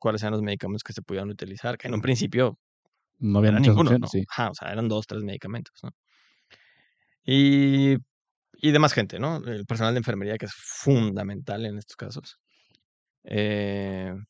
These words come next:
Speaker 1: necesitábamos también de, de nutriólogos, porque covid desgasta muchísimo.
Speaker 2: Ujú.
Speaker 1: Eh, necesitábamos de gente que pudiera controlar las comorbilidades del paciente, ¿sí? Porque qué mejor que fuera un paciente que únicamente tuviera covid, ¿no? Pero la realidad es que por el grupo de pacientes a los que afectaba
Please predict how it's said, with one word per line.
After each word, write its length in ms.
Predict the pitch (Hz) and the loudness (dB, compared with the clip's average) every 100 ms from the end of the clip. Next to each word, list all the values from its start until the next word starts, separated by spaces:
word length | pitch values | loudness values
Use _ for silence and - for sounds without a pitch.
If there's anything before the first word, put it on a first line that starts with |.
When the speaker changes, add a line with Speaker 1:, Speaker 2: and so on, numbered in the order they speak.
| _ | _
Speaker 1:
necesitábamos 560 | 110 107 110 107 107 | -4 0 0 0 0
también 320 | - 101 101 | -2 -4 -2
de, 440 | 101 101 98 98 101 | -2 -2 -2 -4 -4
de 200 | 117 170 | 0 2
nutriólogos, 520 | 160 117 104 104 117 | 2 2 -2 -2 -6
porque 200 | - 110 | -8 -10
covid 200 | - 98 | -8 -6
desgasta 420 | 120 117 90 - | -4 -6 -8 -10
muchísimo. 460 | 92 87 127 - 135 | -12 -10 -12 -12 -6
Speaker 2:
Ujú. 260 | - 107 104 107 _ _ _ _ _ _ - | -2 0 0 -4 _ _ _ _ _ _ -8
Speaker 1:
Eh, 220 | 110 107 | -2 2
necesitábamos 500 | 110 98 110 113 113 | 2 2 2 2 0
de 80 | 107 | -4
gente 540 | 107 101 104 107 107 - | -6 -2 0 0 -2 2
que 400 | 120 131 127 - _ _ | 4 4 2 -4 _ _
pudiera 260 | - 123 120 | 4 6 6
controlar 380 | 160 147 110 117 | 4 0 0 0
las 100 | 131 | -2
comorbilidades 520 | 120 104 92 98 101 | -2 -2 -2 -4 -4
del 120 | 92 | -6
paciente, 400 | - 98 - - _ | -10 -8 -8 -10 _
¿sí? 200 | - 127 | -10 -8
Porque 560 | 139 95 - 80 53 62 _ _ - | -6 -10 -8 -8 -10 -12 _ _ -4
qué 100 | 117 | -2
mejor 280 | 123 131 | 2 0
que 100 | 120 | 0
fuera 360 | - 113 110 110 | -2 0 2 -2
un 120 | 107 | -4
paciente 540 | 107 113 110 110 107 107 | -8 -8 -8 -6 -8 -8
que 160 | - 104 | -10 -4
únicamente 520 | 113 139 131 104 107 | 2 4 4 -2 -8
tuviera 240 | 107 101 104 | -10 -10 -8
covid, 240 | 117 120 | -6 -6
¿no? 140 | 117 | -6
Pero 140 | 131 104 | -6 -6
la 100 | 101 | -6
realidad 340 | 98 101 104 | -8 -6 -6
es 100 | 120 | -6
que 120 | - | -6
por 200 | 127 101 | -8 -6
el 80 | 98 | -6
grupo 320 | 107 113 - | -4 -4 -2
de 100 | 127 | -4
pacientes 360 | 104 120 110 - | -4 -8 -10 -8
a 20 | |
los 120 | 104 98 | -10 -10
que 100 | 101 | -14
afectaba 400 | 131 - 110 | -10 -4 -4